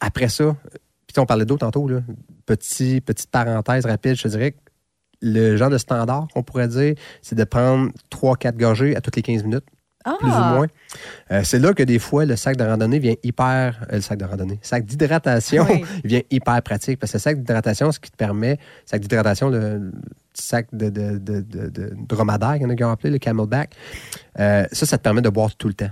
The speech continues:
Speaker 1: T'as vraiment la paille quasiment à la bouche, fait que
Speaker 2: Ouais.
Speaker 1: c'est facile. Mais si vous avez pas ça, puis c'est correct aussi, là, tu sais, je dis pas d'en acheter un, mais tu sais, c'est pratique pour ça, parce qu'on dit qu'on l'oublie pas. Mais ou sinon, là, à toutes les quinze minutes, arrêtez. Prenez trois, quatre gorgées. Tu sais, attendez pas d'avoir mal à la tête avant de.
Speaker 2: Il est souvent trop tard rendu là.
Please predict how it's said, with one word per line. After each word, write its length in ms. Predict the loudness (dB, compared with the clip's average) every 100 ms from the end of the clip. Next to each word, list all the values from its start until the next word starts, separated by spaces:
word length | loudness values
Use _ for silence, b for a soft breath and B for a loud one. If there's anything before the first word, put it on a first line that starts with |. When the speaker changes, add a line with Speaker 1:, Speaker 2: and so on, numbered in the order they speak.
| -2
Speaker 1:
T'as 120 | 0
vraiment 260 | 2 2 4
la 140 | 2
paille 480 | 2 2 2 2 -2
quasiment 260 | -4 -2
à 60 | 0
la 100 | 0
bouche, 220 | 0 0 0
fait 40 |
que 100 | -4
Speaker 2:
Ouais. 40 | -2
Speaker 1:
c'est 40 |
facile. 300 | -4 -2 -2 -4 B B
Mais 60 | -2
si 140 | 0
vous 100 | 2
avez 120 | 2
pas 160 | 2 0
ça, 80 | -2
puis 80 |
c'est 80 | -2
correct 240 | -2 -2 -4
aussi, 200 | -2 -2
là, 80 | -2
tu 60 |
sais, 60 | -2
je 60 | -4
dis 60 |
pas 140 | -2 0
d'en 180 | 2 2
acheter 320 | 0 0 2
un, 140 | 4
mais 100 | 2
tu 60 | 0
sais, 80 | -4
c'est 220 | -4 -8
pratique 320 | -6 -6 -4
pour 140 | -4 -2
ça, 100 | -2
parce 100 | 0
qu'on 120 | -2
dit 80 | 0
qu'on 100 | 0
l'oublie 280 | -2 -4
pas. 180 | 0 0 0 B B B B
Mais 100 | -2 0
ou 80 |
sinon, 380 | 0 0 2 2
là, 180 | 2 2
à 80 | -2
toutes 200 | -4 -2
les 80 | -2
quinze 220 | 0 0
minutes, 200 | 2 0 -2
arrêtez. 460 | -6 -6 -6 -6 -10 -10
Prenez 240 | -4 -2
trois, 200 | -2 -2
quatre 160 | -4 -4
gorgées. 240 | -2 -2
Tu 60 | 0
sais, 40 |
attendez 300 | 2 2 2
pas 160 | 0 2
d'avoir 280 | 2 2 0
mal 140 | 0
à 60 | -2
la 80 | -4
tête 340 | -4 -4 -4
avant 360 | -8 -6 -4 -4 -6
de. 180 | -6 -6 -8 _ _ _ _ _ -4
Speaker 2:
Il 80 | -4
est 40 |
souvent 220 | 0 0
trop 160 | 0 0
tard 180 | -2 -2
rendu 240 | -2 0
là. 80 | 2